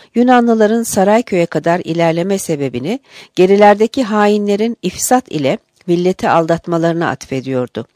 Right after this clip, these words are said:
Sonra da beş on hainin temizlenmiş olması ile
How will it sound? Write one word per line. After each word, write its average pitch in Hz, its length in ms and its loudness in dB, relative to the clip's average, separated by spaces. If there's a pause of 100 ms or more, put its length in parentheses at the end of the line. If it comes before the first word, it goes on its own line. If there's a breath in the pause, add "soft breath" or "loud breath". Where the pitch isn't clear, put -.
(1120 loud breath)
Sonra 175 380 2
da 226 240 2
beş 180 220 2
on 240 120 2
hainin 175 500 0
temizlenmiş 175 760 -2
olması 160 400 -2
ile 151 280 -4